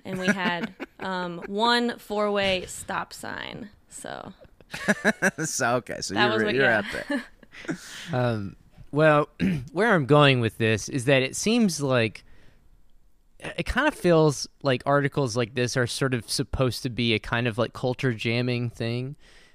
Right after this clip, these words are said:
Speaker 3: Like, I think, and I, I don't disagree with, I don't feel one way or the other about this, but it feels very much <laughs> like they're trying to, by calling it, like, um,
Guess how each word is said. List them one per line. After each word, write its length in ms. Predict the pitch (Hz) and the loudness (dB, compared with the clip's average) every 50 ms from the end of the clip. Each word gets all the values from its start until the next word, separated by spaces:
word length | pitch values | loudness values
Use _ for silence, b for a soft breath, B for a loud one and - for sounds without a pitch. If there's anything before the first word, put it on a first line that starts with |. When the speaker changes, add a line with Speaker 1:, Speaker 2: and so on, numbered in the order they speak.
| b b | b b
Speaker 3:
Like, 160 | b 127 123 - - | b -6 -4 -2 -2
I 80 | 139 | -2
think, 420 | 127 - 165 165 165 156 - - - _ _ _ _ _ _ _ _ _ _ _ _ _ _ - - - | 0 2 2 2 2 0 -2 -6 -18 _ _ _ _ _ _ _ _ _ _ _ _ _ _ -10 -2 2
and 200 | 156 156 160 - - | 2 2 2 0 -2
I, 140 | - 175 - - - | -2 -2 0 2 4
I 80 | 185 | 6
don't 180 | 180 170 156 143 | 6 6 4 4
disagree 400 | 143 139 - - 127 120 131 131 | 2 2 2 0 -2 0 0 0
with, 140 | 127 127 - | 0 0 2
I 60 | 139 | 2
don't 120 | 143 143 - | 2 2 2
feel 340 | - 147 139 127 127 - - - - - - - - _ _ _ - _ _ - | 2 0 2 2 0 -2 -6 -14 -20 -20 -20 -20 -20 _ _ _ -20 _ _ -14
one 300 | - 151 131 143 139 139 | -6 0 2 2 4 4
way 140 | 135 120 113 | 4 4 4
or 20 | 107 | 4
the 140 | 113 117 | 2 2
other 160 | 113 104 104 98 | 0 0 0 -2
about 340 | 95 104 101 107 101 - | -2 0 0 0 -2 -2
this, 320 | - 90 87 85 95 - - b b b b b b b b b | -6 -8 -8 -8 -8 -12 -14 b b b b b b b b b
but 100 | - 151 | 0 0
it 80 | 160 151 | 2 2
feels 220 | - 196 202 170 | 4 4 2 4
very 180 | 151 170 185 180 | 6 6 6 6
much 320 | 180 170 165 156 - - - - | 8 6 4 4 2 -2 -6 -6
<laughs> 60 | - | -2
like 420 | - 143 143 - - - - - - b b b b b b b | 0 0 0 0 -2 -4 -6 -10 -18 b b b b b b b
they're 140 | 160 160 151 | 0 0 0
trying 420 | - - 180 175 170 175 175 175 165 | 2 4 6 8 8 8 6 4 4
to, 480 | - - 151 143 135 131 123 117 107 - - - - - - - - - - - - - - - - - - - - - - - - - - - _ - - - - | 2 2 4 4 4 4 2 0 -2 -6 -14 -20 -20 -20 -20 -20 -20 -20 -20 -18 -18 -20 -20 -20 -20 -20 -20 -20 -20 -20 -20 -20 -20 -20 -20 -20 _ -18 -16 -10 -4
by 160 | 139 156 151 | 0 2 2
calling 480 | 143 - - 202 226 220 208 190 165 147 | 2 4 6 8 8 8 6 4 4 2
it, 220 | 143 139 135 - - | 2 0 0 -2 -4
like, 160 | 135 127 - - | -4 -4 -2 -2
um, 380 | 131 120 117 110 107 104 107 | 0 0 0 0 -2 -4 -10